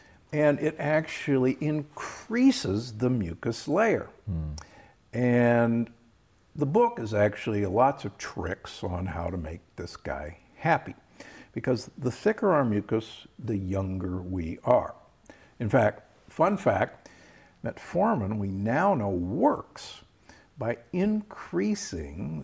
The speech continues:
Speaker 1: the amount of Akkermansia in our gut, not by some magical, mystical thing happening in our body.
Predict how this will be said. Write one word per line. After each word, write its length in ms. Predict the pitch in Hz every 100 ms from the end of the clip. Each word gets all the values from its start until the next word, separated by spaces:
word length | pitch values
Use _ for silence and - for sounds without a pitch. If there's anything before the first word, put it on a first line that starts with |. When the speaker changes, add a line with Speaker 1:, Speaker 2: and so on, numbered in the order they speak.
| 113
Speaker 1:
the 140 | 120 117
amount 580 | 104 95 92 98 104
of 300 | 101 95 98
Akkermansia 1200 | - 92 - 95 87 82 90 - - 196 110 104 -
in 220 | 147 104
our 420 | - 117 123 135 - -
gut, 420 | 214 240 - - -
not 400 | 156 208 220 -
by 180 | 147 147
some 320 | - 143 139
magical, 480 | 120 127 - - 135
mystical 560 | 120 120 - 135 135
thing 460 | 120 - 107 104 110
happening 540 | 92 98 - 107 101
in 100 | 92
our 120 | 87 95
body. 280 | 160 143